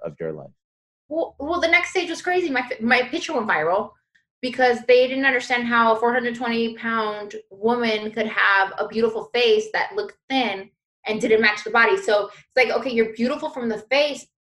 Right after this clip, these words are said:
Speaker 2: but how can you be big? So that was, like, everybody's kinda, like, shock back. So, so when my picture went viral, a production company reached out to me, and the show was called Curvy Girls, and I got to be part of a reality show of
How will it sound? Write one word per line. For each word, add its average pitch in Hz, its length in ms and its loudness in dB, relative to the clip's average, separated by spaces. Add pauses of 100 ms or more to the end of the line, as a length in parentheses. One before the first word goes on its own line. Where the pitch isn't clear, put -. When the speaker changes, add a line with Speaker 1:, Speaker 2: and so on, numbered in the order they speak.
(600)
Speaker 2:
but 233 180 -2
how 247 180 2
can 240 180 -4
you 196 60 -6
be 202 240 -10
big? - 340 0
So 220 120 -6
that 254 180 4
was, 330 140 -2
like, 302 160 -2
everybody's 233 440 4
kinda, 226 280 -6
like, 185 220 0
shock - 320 -6
back. - 260 -8 (520)
So, 262 480 4
so 269 180 0
when 262 100 2
my 269 80 4
picture 311 260 -4
went 359 140 0
viral, 240 340 4
a 220 40 -2
production 254 360 2
company 220 300 -2
reached 196 240 -6
out - 160 -2
to 190 100 -12
me, 196 300 -10
and 185 520 4
the 202 60 -6
show 220 140 -2
was 208 140 -2
called 202 220 -4
Curvy 185 220 -2
Girls, 180 200 0
and 185 100 -6
I 175 40 -4
got 175 140 -2
to 190 120 -14
be 175 220 -8
part 170 140 -2
of 170 80 -4
a 170 60 -8
reality 160 460 -2
show - 400 -10 (400)
of 185 420 4